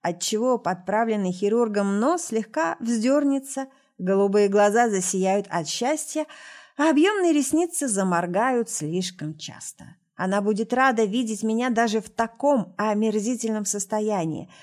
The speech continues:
а я буду думать лишь о том, как бы быстрее красный контур её губ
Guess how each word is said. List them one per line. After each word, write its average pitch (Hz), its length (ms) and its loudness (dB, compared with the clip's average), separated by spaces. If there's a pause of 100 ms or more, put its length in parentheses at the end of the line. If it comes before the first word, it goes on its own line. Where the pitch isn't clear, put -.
(180)
а 277 160 2
я 349 200 2
буду 208 280 -2
думать 208 380 2
лишь 208 380 0
о 190 120 -2
том, 277 360 -2
как 220 260 -4
бы 208 120 0
быстрее 208 600 -2
красный 185 720 -2
контур 190 520 -4
её 165 400 -4
губ 247 300 -6